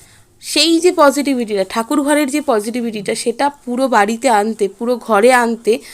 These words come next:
যে কাজটা অবশ্যই করা উচিত, সেটা হচ্ছে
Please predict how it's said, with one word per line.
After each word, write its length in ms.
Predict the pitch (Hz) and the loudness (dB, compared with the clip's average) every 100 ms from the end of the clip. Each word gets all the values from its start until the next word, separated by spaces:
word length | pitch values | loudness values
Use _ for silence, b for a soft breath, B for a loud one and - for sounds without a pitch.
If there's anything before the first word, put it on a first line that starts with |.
| B B | B B
যে 120 | 214 254 | -6 0
কাজটা 360 | 233 226 - 233 | 2 0 2 4
অবশ্যই 360 | 220 247 285 | 4 0 -2
করা 280 | 277 214 220 | 0 2 4
উচিত, 240 | 233 226 233 | 2 0 -4
সেটা 240 | 247 233 285 | -2 2 4
হচ্ছে 340 | 240 - 233 | 2 2 0